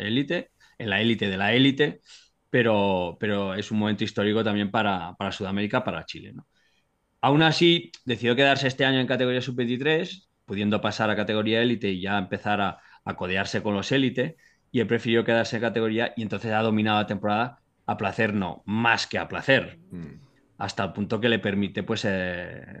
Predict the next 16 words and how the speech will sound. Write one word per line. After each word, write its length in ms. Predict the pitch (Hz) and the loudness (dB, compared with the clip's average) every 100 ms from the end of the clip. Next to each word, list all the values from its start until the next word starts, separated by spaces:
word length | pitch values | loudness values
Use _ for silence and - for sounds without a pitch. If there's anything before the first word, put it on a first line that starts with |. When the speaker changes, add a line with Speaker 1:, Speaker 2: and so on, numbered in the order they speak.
| - | -20
Speaker 1:
tomarse 380 | - 92 92 104 | -14 -10 -8 -8
ciertas 360 | 92 98 98 104 | -6 -6 -2 -2
licencias 500 | 104 113 107 101 98 | -2 -2 -2 -2 -4
en 120 | 101 | -4
carrera, 640 | 98 95 123 117 110 110 | -4 0 2 4 4 2
de 380 | 107 98 92 87 90 | 0 -2 -4 -8 -8
ciertas 320 | 101 98 95 | -8 -6 -6
filigranas, 680 | 110 104 101 113 113 120 - _ _ _ _ - | -2 0 0 2 2 0 -4 _ _ _ _ -6
que 120 | 123 | 2
yo 100 | 139 | 6
era 100 | 196 | 8
de 100 | 165 | 6
filigranas, 580 | 131 123 120 143 110 95 | 4 2 4 2 0 0
¿eh? 200 | 156 139 | 0 0
En 100 | 113 | -2
carrera, 480 | 104 104 113 151 | -4 -4 -2 -4